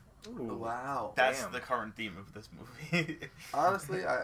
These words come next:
Speaker 2: I wouldn't even
Speaker 1: I don't, I don't think that's anywhere close, but, uh,
Speaker 2: <laughs> I think, it,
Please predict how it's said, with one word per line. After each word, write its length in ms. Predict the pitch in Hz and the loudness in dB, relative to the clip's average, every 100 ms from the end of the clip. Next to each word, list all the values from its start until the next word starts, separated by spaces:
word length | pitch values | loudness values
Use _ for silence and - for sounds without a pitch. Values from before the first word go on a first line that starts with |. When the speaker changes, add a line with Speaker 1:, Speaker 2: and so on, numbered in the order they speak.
| - | 0
Speaker 2:
I 100 | 135 | 2
wouldn't 280 | 131 127 120 | 2 -2 -6
even 200 | 120 113 | -6 0
Speaker 1:
I 100 | 202 | 4
don't, 200 | 240 214 165 | 4 2 2
I 80 | |
don't 140 | 190 175 | 4 4
think 140 | 202 165 | 4 6
that's 240 | 160 156 | 6 6
anywhere 340 | 160 151 151 127 | 2 4 2 2
close, 380 | 196 160 123 | 6 6 6
but, 240 | - 123 123 | 4 6 8
uh, 220 | 123 120 | 6 6
Speaker 2:
<laughs> 920 | - 214 214 247 - 214 - - - | 12 12 12 12 12 8 8 0 2
I 60 | 156 | 4
think, 140 | 165 | 6
it, 100 | 233 | 4